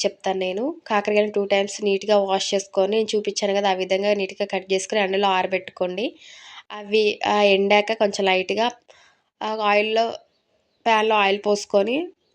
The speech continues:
హీట్ అయిన తర్వాత కాకరకాయ ముక్కలన్నీ అందులో వేసుకొని కలుపుతూనే ఉండండి, లేకపోతే,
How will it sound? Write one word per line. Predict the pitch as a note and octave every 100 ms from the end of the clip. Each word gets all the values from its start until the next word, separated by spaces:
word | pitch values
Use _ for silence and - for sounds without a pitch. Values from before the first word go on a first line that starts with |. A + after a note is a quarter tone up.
| -
హీట్ | A3 A3 G#3+
అయిన | G#3 G3
తర్వాత | G3 G3 G3 G#3+ C#4+ F4 _ _ _ _ _ _ _ _ _ _ -
కాకరకాయ | A3+ G#3+ A3+ A3
ముక్కలన్నీ | G#3 G#3+ G#3 G3+ G#3
అందులో | G3 G3
వేసుకొని | F#3+ F#3 - - F#3+ B3
కలుపుతూనే | - A3 G#3+ A#3+ B3
ఉండండి, | A#3 A3 G3+ G3 G3+
లేకపోతే, | A3+ G3+ G3 G3 G3 G#3+